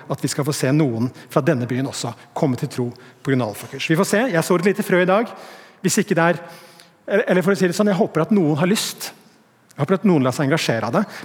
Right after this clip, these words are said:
Men aller først skal vi altså sammen få lov til å nyte undervisningen selv på våre gudstjenester. Disiplene undret seg, "Hvem er han?" Hvem er han?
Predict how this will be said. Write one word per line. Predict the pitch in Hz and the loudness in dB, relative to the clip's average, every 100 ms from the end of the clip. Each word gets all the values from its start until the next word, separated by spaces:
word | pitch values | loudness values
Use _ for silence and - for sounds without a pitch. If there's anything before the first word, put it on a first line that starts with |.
| - | -4
Men | 175 | 0
aller | 165 | 2
først | 165 165 - | 2 0 0
skal | 151 | 2
vi | 139 | 2
altså | - 139 123 | 2 -2 -2
sammen | - - 113 117 120 | -6 -4 0 0 0
få | - | 2
lov | 127 - | 0 2
til | |
å | 139 | 2
nyte | 131 - 127 113 110 - - - - _ _ - | 2 -2 -2 -2 -4 -12 -20 -20 -20 _ _ 0
undervisningen | 139 131 113 - 113 117 127 - | 2 2 0 -2 0 0 0 -2
selv | - - 113 120 - | -4 0 0 -2 -2
på | 143 | 0
våre | 135 104 113 - - - - - | 2 0 -4 -8 -20 -20 -10 -8
gudstjenester. | 123 - - 107 113 - - - - | -6 -4 -2 -2 -2 -4 -6 -10 -2
Disiplene | 175 - 165 160 180 190 | -2 2 0 2 2 4
undret | 117 117 | 2 2
seg, | 147 139 - - 107 | 2 0 -4 -6 0
"Hvem | 139 214 214 - - - - - | 4 4 2 -6 -20 -20 -20 -8
er | 110 110 139 - | -4 -2 -2 0
han?" | 247 156 - - - - - _ _ _ _ _ _ _ _ _ _ _ _ - _ _ - _ - - | 0 0 -4 -20 -20 -20 -20 _ _ _ _ _ _ _ _ _ _ _ _ -20 _ _ -20 _ -20 -6
Hvem | 135 123 - - | -2 0 -2 -2
er | 98 110 | -4 -6
han? | 117 | -12